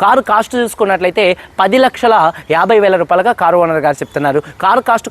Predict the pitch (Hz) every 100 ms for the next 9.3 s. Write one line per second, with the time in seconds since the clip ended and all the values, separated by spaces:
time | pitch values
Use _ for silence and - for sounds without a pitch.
0 | 202 202 214 202 190 180 190 175 - -
1 | 196 247 247 254 214 170 208 202 190 185
2 | 175 165 - 175 220 277 - 175 165 190
3 | 285 262 226 214 226 208 233 240 233 196
4 | 254 262 233 196 190 196 190 180 175 180
5 | 208 - - 208 285 - 233 233 220 190
6 | 180 196 240 233 220 196 180 185 180 156
7 | - 151 175 233 - 190 190 170 170 170
8 | 202 156 - 175 240 202 190 247 226 190
9 | 170 - -